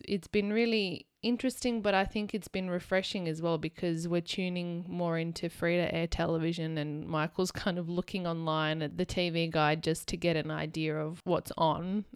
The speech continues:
and then we sort of plan around that. And, you know, there's cooking shows and there's, as I mentioned before, Escape to the Country and movies and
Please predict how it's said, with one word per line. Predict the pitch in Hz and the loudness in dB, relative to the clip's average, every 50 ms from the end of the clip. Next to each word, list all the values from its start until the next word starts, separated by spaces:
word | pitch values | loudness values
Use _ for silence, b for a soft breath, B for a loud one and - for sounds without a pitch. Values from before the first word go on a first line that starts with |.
| _ - | _ -4
and | 185 180 175 | -2 -2 0
then | 175 175 170 | 0 0 0
we | 175 170 | -2 -4
sort | - - - | -4 -2 -2
of | 175 175 - | -2 -2 -4
plan | - - 180 170 165 165 170 175 185 - - B B B B B B B B B B - | -6 -4 -4 -4 -4 -6 -6 -6 -6 -8 -8 B B B B B B B B B B 0
around | 170 180 180 170 170 170 170 165 | 2 2 2 2 0 0 0 0
that. | 165 160 160 156 156 156 | 2 2 4 2 2 2
And, | 151 151 151 151 156 160 165 | 0 0 0 -2 -4 -4 -4
you | 165 165 | -4 -4
know, | 151 143 143 151 | -2 -2 -2 -2
there's | 151 156 160 - | -2 -4 -4 -6
cooking | - - 190 - - - 170 170 | -10 -12 -12 -10 -8 -6 -6 -4
shows | 165 - - - 151 165 175 175 175 175 165 - | -4 -2 0 0 2 2 2 2 2 0 -2 -2
and | 160 151 156 151 | -6 -6 -4 -4
there's, | 156 151 147 151 151 156 - - - - | -4 -4 -4 -4 -6 -8 -8 -10 -6 -6
as | 170 165 170 | -4 -4 -4
I | 170 | -4
mentioned | 165 160 160 165 - - 160 160 | -4 -6 -6 -6 -6 -6 -6 -6
before, | 165 160 - - - 175 156 156 170 175 - - - - | -6 -6 -6 -8 -6 -4 -4 -4 -4 -6 -8 -12 -10 -8
Escape | 175 - - - 180 - - - | -8 -6 -2 0 0 0 0 -4
to | - - | -8 -4
the | 156 165 | -4 -6
Country | - - 170 160 160 165 - - 175 175 165 160 160 | -4 -4 -4 -4 -4 -4 -4 -2 -2 0 0 -2 -2
and | 151 151 156 160 | -4 -6 -6 -4
movies | 165 170 170 165 165 151 151 156 156 160 - - | -4 -2 -2 -2 -2 -4 -2 -2 -4 -4 -4 -6
and | 143 139 143 151 165 | -8 -8 -8 -10 -12